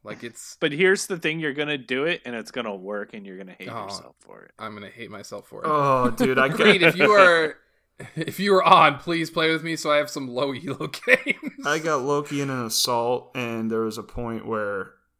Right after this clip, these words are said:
Speaker 3: they were kinda rushing our Phoenix, and I felt so fucking disgusted with myself when I went invis and went way behind their team and proxied all their waves. I was just like, "God, I don't,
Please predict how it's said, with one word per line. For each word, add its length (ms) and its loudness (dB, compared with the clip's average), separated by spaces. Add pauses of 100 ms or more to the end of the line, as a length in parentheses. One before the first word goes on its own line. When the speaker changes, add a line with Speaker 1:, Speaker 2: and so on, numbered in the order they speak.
Speaker 3:
they 180 -6
were 140 -6
kinda 300 -10
rushing 340 -10
our 100 -12
Phoenix, 600 -18 (200)
and 160 -16
I 220 -12
felt 400 -12
so 320 -12
fucking 480 -14
disgusted 640 -8
with 160 -12
myself 560 -8
when 140 -8
I 80 -6
went 340 -8
invis 580 -10
and 240 -20 (400)
went 280 -6
way 260 -6
behind 460 -8
their 100 -12
team 380 -14
and 100 -18
proxied 480 -6
all 140 -12
their 160 -14
waves. 480 -12
I 60 -10
was 140 -10
just 160 -14
like, 140 -20 (220)
"God, 380 -20 (220)
I 200 -4
don't, 380 -16